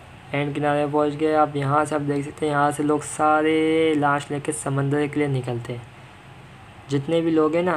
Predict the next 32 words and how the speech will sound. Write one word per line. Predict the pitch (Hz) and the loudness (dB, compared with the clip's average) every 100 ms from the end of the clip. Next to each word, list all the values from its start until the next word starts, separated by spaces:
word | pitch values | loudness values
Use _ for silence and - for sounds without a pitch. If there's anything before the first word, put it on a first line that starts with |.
| 139 | -2
यहाँ | 131 139 143 | -4 -2 -2
से | 151 | -4
समंदर | 147 143 139 139 147 | -4 -2 0 0 -2
के | 147 | 0
लिए | 151 147 | 0 0
निकलते | 131 131 123 131 | -2 -4 -6 -6
हैं। | 123 120 - - - - - - - - - - - - - - | -8 -10 -18 -20 -20 -20 -20 -20 -20 -20 -20 -20 -20 -20 -16 -4
ये | 139 | -4
छोटे | 135 139 139 139 | -2 -2 0 0
यहाँ | 135 135 135 | 0 2 2
लांच, | 135 131 135 131 - - 135 | 2 2 0 -2 -10 -10 -2
ये | 139 | 0
मैं | 135 139 143 147 | 2 0 -2 -4
खड़ा | 143 139 135 | -6 -2 0
हूँ, | 139 | 0
आप | 139 | 0
देख | 131 139 | -2 -2
सकता | 139 135 139 | -4 -6 -4
हो। | 151 160 - - - - - - - - - | -4 -4 -14 -20 -20 -20 -20 -20 -20 -20 -6
मेरा | 135 | -4
नाम | 131 135 139 | -2 -2 0
नूर | 135 139 | 0 0
मोहम्मद | 139 131 135 135 139 | 0 -2 -2 -2 -2
है, | 170 170 - - - - - - - - - - | -4 -8 -20 -20 -20 -20 -20 -20 -20 -20 -20 -8
मेरे | 139 135 | -4 -4
channel | 139 139 147 147 | -2 -2 -2 -2
के | 147 | -2
नाम | 143 143 | -2 -2
है | 151 | -4
Technical | 139 139 143 139 143 | -6 -6 -8 -4 -4
नूरी | 139 131 127 | -2 -2 -2
खान। | 127 127 123 123 | -4 -4 -4 -4